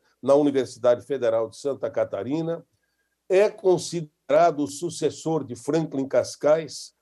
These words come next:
por abraçar a obra do velho bruxo e por dar continuidade às suas pesquisas, tornou-se, em mil novecentos e noventa e seis, diretor do museu, cargo que permaneceu até se aposentar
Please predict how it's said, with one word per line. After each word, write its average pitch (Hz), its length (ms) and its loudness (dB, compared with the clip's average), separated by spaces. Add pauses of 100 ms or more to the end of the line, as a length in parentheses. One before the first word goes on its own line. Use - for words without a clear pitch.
(160)
por 185 200 4
abraçar 170 680 4
a 139 80 6
obra 143 500 4
do 120 180 -8
velho 151 380 0
bruxo 170 580 -6 (440)
e 143 100 -2
por 160 260 0
dar 196 380 2
continuidade 143 880 2
às 107 100 -6
suas 131 200 -6
pesquisas, 165 920 -4 (400)
tornou-se, 185 680 6
em 135 60 4
mil 190 180 6
novecentos 156 640 0
e 147 60 0
noventa 139 400 0
e 117 80 -6
seis, 151 300 -4
diretor 147 480 0
do 139 100 0
museu, 131 540 -2 (500)
cargo 160 420 -2
que 175 140 -6
permaneceu 147 720 0
até 185 360 0
se - 160 -6
aposentar 123 760 -2